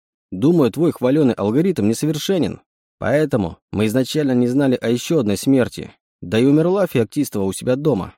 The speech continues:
Так что нет ничего удивительного в том, что алгоритм не внес ее в общий список. В жизнеописании этого аббата говорилось про ведьмовские мешочки. Помнится, ты говорил, что в городе нет этой публики».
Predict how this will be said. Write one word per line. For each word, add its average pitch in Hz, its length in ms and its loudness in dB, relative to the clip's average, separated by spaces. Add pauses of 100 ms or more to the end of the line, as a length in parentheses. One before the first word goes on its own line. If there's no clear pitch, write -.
(260)
Так 113 140 -4
что - 180 -4
нет 143 220 0
ничего 127 300 -2
удивительного 127 600 -4
в - 60 -16
том, 110 140 -2
что 104 160 -4
алгоритм 110 440 -2
не 117 100 0
внес 151 320 -2
ее 92 100 -4
в 104 40 -4
общий 107 240 -4
список. - 420 -8 (480)
В 98 120 -8
жизнеописании 156 800 0
этого 117 240 0
аббата 156 340 -2
говорилось 123 460 0
про - 140 -4
ведьмовские 135 540 0
мешочки. 156 580 -2 (400)
Помнится, 175 460 0
ты 151 80 -2
говорил, 170 360 2
что 131 200 -2
в 131 40 -2
городе 165 300 0
нет 220 300 2
этой 113 240 -2
публики». 101 520 -2